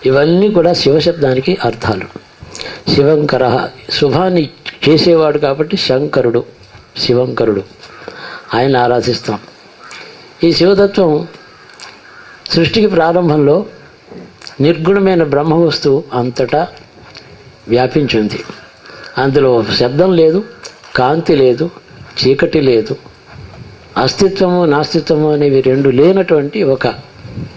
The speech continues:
సద్వస్తువు అది. అందులో పూర్వం అనేక మాటలు ఈ బ్రహ్మాండములన్నీ పుట్టి మళ్ళీ లయం కూడా చెందాయి. పూర్వం ఎప్పుడూ లయించిపోయినటువంటి జగత్తు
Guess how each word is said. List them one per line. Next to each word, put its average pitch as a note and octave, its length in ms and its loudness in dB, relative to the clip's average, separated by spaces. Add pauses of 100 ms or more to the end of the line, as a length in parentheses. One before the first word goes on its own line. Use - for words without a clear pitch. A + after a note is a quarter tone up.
(140)
సద్వస్తువు C3 600 -2
అది. - 180 -6 (1700)
అందులో D#3+ 380 2 (1600)
పూర్వం F#3+ 380 4 (500)
అనేక E3 340 2 (160)
మాటలు F3+ 340 2 (160)
ఈ D#3+ 80 4
బ్రహ్మాండములన్నీ D3+ 840 0 (380)
పుట్టి - 340 0 (680)
మళ్ళీ C3 260 4
లయం C3+ 340 4
కూడా C3+ 220 2
చెందాయి. G2 480 -2 (1000)
పూర్వం F#3+ 320 4
ఎప్పుడూ F3 340 4
లయించిపోయినటువంటి F3 1040 4
జగత్తు C#3+ 460 2